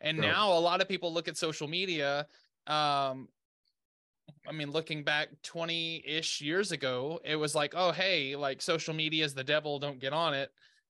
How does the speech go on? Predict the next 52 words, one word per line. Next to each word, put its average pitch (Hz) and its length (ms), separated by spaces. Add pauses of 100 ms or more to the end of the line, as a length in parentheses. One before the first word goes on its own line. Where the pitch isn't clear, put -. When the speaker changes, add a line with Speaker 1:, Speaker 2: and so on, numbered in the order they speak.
Speaker 2:
Mm. 127 120
Speaker 1:
um, 143 300
kind 160 220
of 156 80
thing 160 140
like 147 180
that. 170 240
And 147 100
now 151 220
it's 170 140
like, 147 160
"Hey, 170 200
you 147 180
know, 131 380 (380)
I 139 100
mean, 143 140 (140)
our, 147 300
our 156 160
church 175 400
is 151 560 (380)
on 151 500
Facebook. 151 520
We 160 100
have 151 100
online 160 540
campus 160 420
pastors. 151 680
We 151 100
have 147 280
Speaker 2:
Mm-hmm. 117 340 (120)
Speaker 1:
all 175 260
these 185 180
Speaker 2:
Yeah. 185 60
Speaker 1:
different 170 260
things." 175 360
And 151 140
now 151 220
we 185 160
see 175 300
the 151 200
beauty 170 800 (340)
of 156 140
how 170 260
it 170 100
can 185 180
be 175 120
used 160 420
efficiently 151 760
for 147 200
the 131 120
Speaker 2:
Yes. 107 100
Speaker 1:
church. - 480